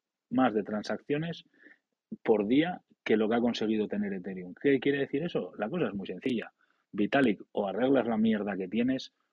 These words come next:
o la gente no va a estar operando en Ethereum. Van a operar la gente que opere grandes capitales, que le supongan tus cincuenta dólares de fee o tus cien dólares de fee de hacer un swap, que le supongan un cero coma cero cero uno por ciento de tu esto, pero el común de los mortales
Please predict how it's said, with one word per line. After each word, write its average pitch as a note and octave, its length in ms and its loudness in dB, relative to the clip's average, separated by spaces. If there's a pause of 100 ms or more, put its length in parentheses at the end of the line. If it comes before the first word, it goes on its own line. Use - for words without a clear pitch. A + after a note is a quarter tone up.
(100)
o G2 100 -6
la F#2 100 -2
gente A#2 440 2
no G#2+ 300 2
va F#2+ 100 -2
a - 20 -4
estar F2+ 220 -8
operando F2 400 -8
en E2+ 100 -10
Ethereum. F#2 460 -8
Van G2+ 160 -4
a G#2+ 40 -2
operar B2 380 -2 (380)
la F#2+ 160 0
gente A2 340 -2
que F#2 300 -6
opere G2+ 340 -6
grandes G#2 360 -6
capitales, D#3+ 680 -4 (400)
que G#2+ 120 2
le G2 140 2
supongan A2 640 0
tus A#2 220 0
cincuenta A2+ 420 0
dólares A2 320 -2
de G#2 80 -4
fee C#3 180 0
o G2+ 60 -4
tus - 180 -8
cien G2+ 140 -6
dólares G2+ 320 -4
de G2+ 80 -4
fee C3 140 -2
de G2 80 -2
hacer F#2+ 180 -8
un G2 140 -8
swap, A2 260 -4 (400)
que G#2 120 -2
le G2 100 -2
supongan G#2 580 0
un A2 180 2
cero - 240 0
coma G#2+ 260 -2
cero G#2+ 220 -4
cero G#2 280 -6
uno G#2+ 420 -4
por G#2+ 200 -8
ciento A2 340 -4
de A2 100 -6
tu B2 140 -4
esto, D3 220 -2
pero G2 220 -4
el F#2 60 -8
común G#2 240 -8
de D3+ 80 2
los C3 160 -2
mortales A2 540 -4